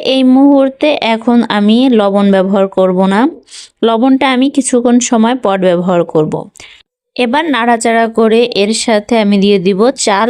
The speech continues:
আর ডাল। এবার সব উপকরণ একসাথে খুব ভালো করে নাড়াচাড়া করে নিব। তো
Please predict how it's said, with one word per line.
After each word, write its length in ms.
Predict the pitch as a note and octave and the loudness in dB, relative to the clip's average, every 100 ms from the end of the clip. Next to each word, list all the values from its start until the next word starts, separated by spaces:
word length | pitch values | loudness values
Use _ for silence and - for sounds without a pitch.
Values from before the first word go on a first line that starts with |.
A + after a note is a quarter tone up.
| A#3 | -2
আর 160 | F#3+ G3 F3+ | -2 -2 0
ডাল। 220 | E3 D#3 E3 - _ - - | -2 -2 -6 -10 _ -16 -6
এবার 300 | B3+ C4 F4+ | -2 0 -2
সব 260 | - D#4 C#4+ - | -2 -2 -2 -2
উপকরণ 480 | C4 C4 C4 C4 D#4 - | -2 -2 0 0 -2 -4
একসাথে 480 | A#3+ A#3+ C4 B3 D4+ | -4 -4 -4 -2 -4
খুব 200 | - A#3+ | -2 -4
ভালো 240 | - G3+ G3+ | -2 -2 0
করে 180 | G#3+ A#3 | 0 2
নাড়াচাড়া 500 | B3 G3+ G3 G3 F#3 | 2 0 0 -2 -2
করে 260 | F3+ F3 F3 | 0 0 0
নিব। 240 | F3+ E3 E3 F3+ G3+ _ _ _ _ _ | 0 0 -2 -2 -8 _ _ _ _ _
তো 120 | - | -2